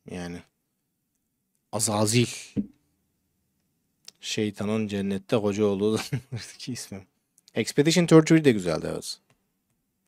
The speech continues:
Ezreal değil miydi? İşte diyorum ya, karıştı artık. Ezreal miydi, Azazel miydi? Hangisi hatırlamıyorum dedim ya. Şövalyenin düşüşü. Yok be, bendekinde şövalyenin düşüşü yazmıyordu. Bende bayağı dönüşü yazıyordu.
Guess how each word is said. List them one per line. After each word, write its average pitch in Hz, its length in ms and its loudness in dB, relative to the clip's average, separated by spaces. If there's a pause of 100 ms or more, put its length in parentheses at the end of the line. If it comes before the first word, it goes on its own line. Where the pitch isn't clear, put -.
(640)
Ezreal 107 440 -2
değil 104 120 -2
miydi? 95 140 -6
İşte - 240 -2
diyorum 180 200 10
ya, 131 100 8
karıştı 127 460 6
artık. 95 200 -2
Ezreal 127 440 6
miydi, 117 320 2
Azazel 120 340 0
miydi? 113 280 -4
Hangisi 113 360 -6
hatırlamıyorum 110 540 -4
dedim 135 180 -10
ya. 107 100 -8 (1400)
Şövalyenin 110 680 2
düşüşü. 104 500 -4
Yok 110 240 -2
be, 139 120 6
bendekinde 120 440 2
şövalyenin 120 460 2
düşüşü 113 300 -2
yazmıyordu. 113 420 2
Bende 98 200 -2
bayağı 110 240 2
dönüşü 110 340 -2
yazıyordu. 92 340 -4